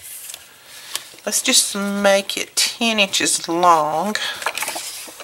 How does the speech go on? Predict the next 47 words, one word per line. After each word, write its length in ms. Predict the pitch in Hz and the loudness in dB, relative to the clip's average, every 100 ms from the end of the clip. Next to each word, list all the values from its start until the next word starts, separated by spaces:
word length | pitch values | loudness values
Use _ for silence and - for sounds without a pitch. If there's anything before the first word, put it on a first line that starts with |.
| - - - - - - - - - - - | -8 -8 -10 -14 -8 -8 -8 -16 -6 -4 0
And 120 | 185 | 4
yes, 260 | 180 170 190 | 4 6 6
I've 80 | |
already 220 | 196 196 170 | 6 6 4
scored 480 | - - 185 185 | 2 6 6 6
some 260 | 185 - 196 | 4 2 2
of 80 | 185 | 2
this, 300 | 180 180 - | 0 0 0
but 120 | 156 | 0
I 100 | 156 | 2
had 200 | 170 165 | 2 2
to, 180 | 131 - - | 0 -2 -4
I'm 120 | 170 | -6
having 220 | 165 170 165 | -2 -2 -2
to 80 | 156 | -4
do 140 | 156 | 0
it 60 | 156 | 4
over, 300 | 147 156 165 | 4 2 -2
so 300 | - 123 143 - - - - 170 | 0 0 0 -6 -14 -14 -12 -10
I'm 100 | 175 | -2
just 160 | - | 0
gonna 140 | 147 151 | 2 0
use 280 | 147 147 | -2 -2
the 60 | - | 2
same 300 | - 147 151 | 4 4 2
piece 200 | 147 139 | -2 -6
of 60 | - | -2
paper. 320 | 151 147 139 - - - - - - - - - - 196 | 0 0 -4 -6 -14 -20 -20 -18 -18 -18 -18 -20 -8 0
Um, 380 | 185 185 185 190 - | 2 2 0 -6 -16
let's 260 | - - - | -12 -12 -4
make 180 | 214 214 | -4 -4
it 40 | |
a 20 | |
little 140 | - - | -8 -8
bit 200 | - - | -10 -6
longer 280 | 110 - - | -4 -4 -8
than 140 | - | -6
ten. 380 | - 101 90 165 | -6 -4 -4 -2
Let's 220 | 190 - | -2 2
make 220 | 202 208 | 0 2
it 60 | - | 0
about 440 | - 175 - - | 2 2 2 -2
ten 640 | - - 202 202 202 196 | -4 -2 -4 -4 -2 -4
and 380 | 180 160 160 160 - - - - - - - - - - - _ _ | -6 -10 -16 -20 -20 -20 -20 -20 -20 -20 -20 -20 -20 -20 -20 _ _
maybe 360 | 202 190 170 165 | 0 2 2 -2
a 80 | - | -6
fourth. 920 | - - - 120 113 - - - - | -8 -4 0 2 2 0 -4 -4 -6